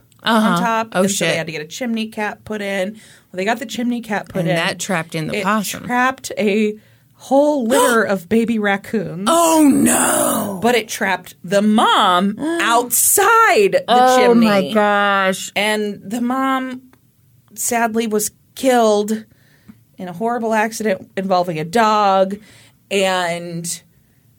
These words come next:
Speaker 2: then they were just, they just had all these baby raccoons in their fireplace.
Speaker 1: Just a bunch of dead baby
Speaker 2: They were
Speaker 1: raccoons?
Speaker 2: alive.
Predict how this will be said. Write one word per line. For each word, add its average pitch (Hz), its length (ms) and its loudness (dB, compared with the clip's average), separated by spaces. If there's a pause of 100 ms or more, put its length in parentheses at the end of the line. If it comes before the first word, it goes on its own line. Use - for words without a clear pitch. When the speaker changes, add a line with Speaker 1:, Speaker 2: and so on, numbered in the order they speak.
Speaker 2:
then 214 240 0
they 220 200 2
were 202 140 -4
just, 208 380 -4
they 240 160 2
just 208 160 -6
had 220 180 -2
all 214 120 0
these 220 200 -2
baby 233 480 -2 (480)
raccoons 269 1040 0 (840)
in 302 340 2
their 302 320 2
fireplace. 311 1080 0 (840)
Speaker 1:
Just - 240 -6
a 190 40 -10
bunch 185 220 -4
of 165 160 -14
dead 175 280 -4
baby 185 260 -4
Speaker 2:
They 185 320 2
were 269 140 2
Speaker 1:
raccoons? 285 160 4
Speaker 2:
alive. 330 600 2